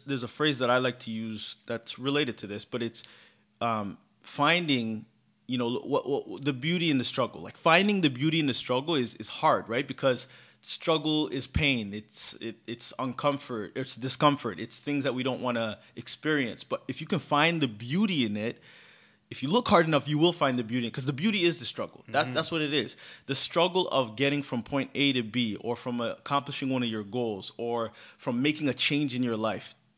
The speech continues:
Speaker 1: There's gonna be struggle, but that's the beauty. That's the thing that we, we should get comfortable with. And, and I think, uh, another word, and I'll, I'll, maybe I'll let you talk about this a little bit. Another word that, that is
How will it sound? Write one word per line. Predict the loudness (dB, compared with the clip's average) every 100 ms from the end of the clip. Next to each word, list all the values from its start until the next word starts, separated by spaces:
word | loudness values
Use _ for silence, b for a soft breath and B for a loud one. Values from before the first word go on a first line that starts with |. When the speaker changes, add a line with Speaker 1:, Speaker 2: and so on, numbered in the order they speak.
| _ _
Speaker 1:
There's | 2 2
gonna | 2 0
be | -2 -4
struggle, | -2 0 0 2 -4 -6 -12
but | 0 0 0 b b -6
that's | -4 -4
the | -6
beauty. | -6 -2 -2 -2
That's | -2 -2 -4
the | -6
thing | -4 0
that | 0 2
we, | 0 0 -2 B B -6
we | -2 2
should | 4 10 10 8 4
get | 0 2
comfortable | -2 -2 -4 -6 -6
with. | -8 -10
And, | -6 -4 -2
and | -2
I | -2
think, | 0 -2 -2 -6 B B B
uh, | 0 2 2
another | 0 4 6 6
word, | 4 6 4
and | 4
I'll, | 2 0
I'll, | 0
maybe | 2 2 4
I'll | 2
let | 2
you | -2
talk | -4 -2 -2
about | 0 -2
this | -2
a | -6
little | -6
bit. | -6 -4
Another | 0 0
word | 2 4 4 4
that, | 2 0 -4
that | -4 -4 -8 -12
is | -10 -10